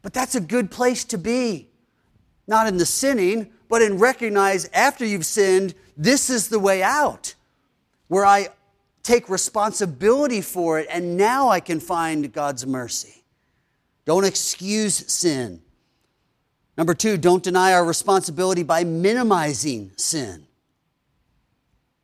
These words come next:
And he gives a couple ways. Pure minimizing. Things like, "Well, it's not that bad. It's just not a big deal."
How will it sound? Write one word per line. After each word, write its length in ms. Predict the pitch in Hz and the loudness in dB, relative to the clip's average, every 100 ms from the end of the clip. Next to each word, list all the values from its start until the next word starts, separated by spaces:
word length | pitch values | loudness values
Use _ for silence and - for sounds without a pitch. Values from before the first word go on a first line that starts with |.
| _ _ _ _ _ _ _ _ _ _ _ | _ _ _ _ _ _ _ _ _ _ _
And 100 | 135 | -6
he 60 | 127 | -2
gives 200 | 160 139 | -2 -2
a 60 | |
couple 320 | - 156 151 | -2 -2 0
ways. 460 | 139 156 143 117 - _ | 2 2 0 -2 -8 _
Pure 400 | - 214 208 214 | -4 2 4 4
minimizing. 840 | 196 202 190 160 139 120 117 87 - _ _ _ _ _ | 2 2 2 2 -2 -4 -8 -14 -20 _ _ _ _ _
Things 260 | 185 196 151 | 0 0 2
like, 240 | 165 160 | 0 0
"Well, 180 | 156 175 | 0 0
it's 160 | 165 160 | 0 0
not 220 | 165 156 | 0 0
that 220 | 156 143 | -6 -6
bad. 420 | 113 110 113 107 _ _ _ _ _ _ - | -8 -6 -6 -8 _ _ _ _ _ _ -12
It's 140 | - | -6
just 180 | 190 165 | -4 2
not 180 | 175 170 | 2 2
a 40 | |
big 280 | 139 170 120 | 0 -2 -2
deal." 520 | 139 139 139 139 131 | -4 -2 -2 -4 -8